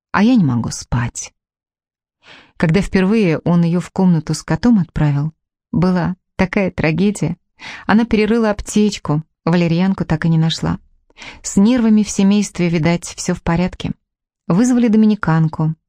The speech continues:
Настала тишина. Азиат читал газету, шуршал листами. Хотелось знать, будет та же стерва, что в прошлый раз, или Бог милует. Если дадут рабочие документы, за год надо найти настоящую работу.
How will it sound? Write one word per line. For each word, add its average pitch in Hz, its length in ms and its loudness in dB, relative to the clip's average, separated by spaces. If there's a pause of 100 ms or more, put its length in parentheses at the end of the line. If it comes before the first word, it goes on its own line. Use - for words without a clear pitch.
(200)
Настала 165 480 0
тишина. 156 680 -2 (600)
Азиат 254 360 0
читал 165 380 0
газету, 220 680 0
шуршал 151 520 -2
листами. 202 680 -2 (420)
Хотелось 269 480 0
знать, 175 720 0 (340)
будет 180 400 0
та 262 160 0
же 196 120 0
стерва, 151 480 -2
что - 180 -4
в - 60 -12
прошлый 156 420 -2
раз, 233 400 -4 (340)
или 233 180 2
Бог 165 340 -2
милует. 135 600 -2 (680)
Если 180 300 0
дадут 170 380 0
рабочие 165 400 0
документы, 165 640 0 (260)
за 185 300 0
год 160 380 -4
надо 165 360 0
найти 165 360 0
настоящую 175 600 -2
работу. 180 540 -2